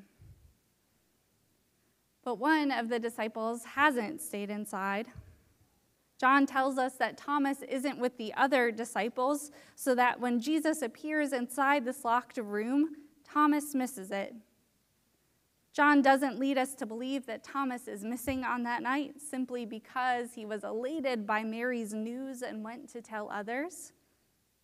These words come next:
Thomas just isn't there. I wonder if when Thomas got the news about Jesus, he couldn't believe it. Perhaps Thomas's heart was hardened by the events of the last few days.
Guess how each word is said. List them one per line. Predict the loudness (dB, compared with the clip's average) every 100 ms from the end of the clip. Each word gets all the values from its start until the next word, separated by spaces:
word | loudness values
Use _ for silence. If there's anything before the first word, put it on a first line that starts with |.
| _
Thomas | -8 -4 -4 -6
just | -14 -18 -18 -8
isn't | -8 -6 -10 -12 -12
there. | -10 -10 -12 -20 _ _ _ _ _ _ _ _ _ _ _ _ _ _ _ _ _ _ _ _ _ -2
I | 0
wonder | 4 4 4 0 -8 -12 -20 _ _ -18
if | -10
when | -8 -8
Thomas | -4 0 0 -2 -2
got | -2 0
the | 0
news | 2 4 4 2 0
about | 2 0 -2
Jesus, | -8 -8 -6 -6 -8
he | -16
couldn't | -12 -10 -10 -10
believe | -12 -10 -10 -10
it. | -10 -12 -14 -20 _ _ _ _ _ _ _ _ _ _ _
Perhaps | 4 4 4 0
Thomas's | 0 2 2 0 -4
heart | 2 2 2
was | -4 -10 -8
hardened | -2 0 0 -2 -6
by | -8
the | -6
events | -8 -6 -6 -6 -10 -12
of | -12
the | -10
last | -6 -6 -8 -14
few | -12 -10
days. | -6 -6 -6 -8 -12